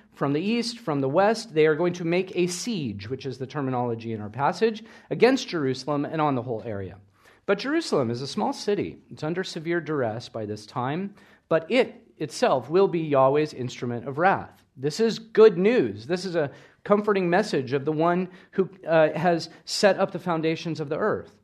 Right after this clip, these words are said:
Victory is going to belong to Jerusalem.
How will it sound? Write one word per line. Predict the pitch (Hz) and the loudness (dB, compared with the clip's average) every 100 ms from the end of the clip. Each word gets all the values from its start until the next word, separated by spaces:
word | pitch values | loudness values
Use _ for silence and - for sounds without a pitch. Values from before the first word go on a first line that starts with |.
| _ _ _ _ | _ _ _ _
Victory | 160 190 262 339 311 | 0 0 2 0 2
is | - | 2
going | 220 233 | 2 0
to | |
belong | 185 185 180 185 202 208 | 2 2 4 2 0 -4
to | 208 208 | -4 -4
Jerusalem. | 180 214 269 - 247 117 87 | -4 -4 -4 -4 -2 -2 -4